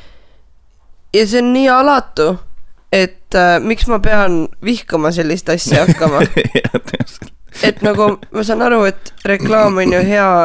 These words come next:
Speaker 1: hea mõttega ja noh, tegelikult peabki seda söögi alla, söögi peale. Aga n-, nagu see lõpuks ei tu-, lõpuks nagu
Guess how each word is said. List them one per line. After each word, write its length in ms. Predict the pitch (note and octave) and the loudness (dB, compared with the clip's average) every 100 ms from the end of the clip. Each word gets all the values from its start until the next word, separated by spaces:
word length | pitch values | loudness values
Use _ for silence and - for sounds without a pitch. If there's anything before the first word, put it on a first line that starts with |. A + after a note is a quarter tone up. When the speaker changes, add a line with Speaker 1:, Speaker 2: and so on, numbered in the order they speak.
| - | 0
Speaker 1:
hea 280 | G3+ G#3 G3+ F3+ F3 | -2 -2 0 2 0
mõttega 600 | F3 G3 - F#3+ F3+ E3 | -2 -6 -6 -4 0 0
ja 60 | |
noh, 120 | E3+ | -2
tegelikult 300 | - F3+ E3+ | -4 -4 -2
peabki 340 | G3+ G3 - E3+ | 2 2 2 -2
seda 220 | D#3+ D#3 | -4 -6
söögi 320 | E3 F3 E3+ | -4 -4 -2
alla, 220 | E3 D3 E3 | -4 -2 -4
söögi 240 | F3 E3 | -4 -4
peale. 360 | E3 E3+ C3+ D#3+ - - - - - | -2 -2 -2 -4 -10 -18 -20 -20 -10
Aga 280 | - G3 F#3 F3+ | -2 0 2 2
n-, 180 | F3 E3+ - | 0 -2 -8
nagu 280 | - F#3+ F3+ | -4 -2 -2
see 400 | E3 F3+ E3+ E3 - - - - - - | 0 2 2 2 -2 -10 -20 -20 -18 -4
lõpuks 480 | A3 A3 F#3+ F#3 - - - - - - - - - - - _ - | -2 0 -2 -4 -6 -8 -10 -16 -20 -20 -20 -20 -20 -20 -20 _ -8
ei 180 | - G3 | -2 -2
tu-, 140 | G#3 G3+ F#3+ | -2 -4 -4
lõpuks 480 | F#3+ G3+ G3 - - | -4 -6 -6 -8 -8
nagu 260 | F3+ - | -6 -2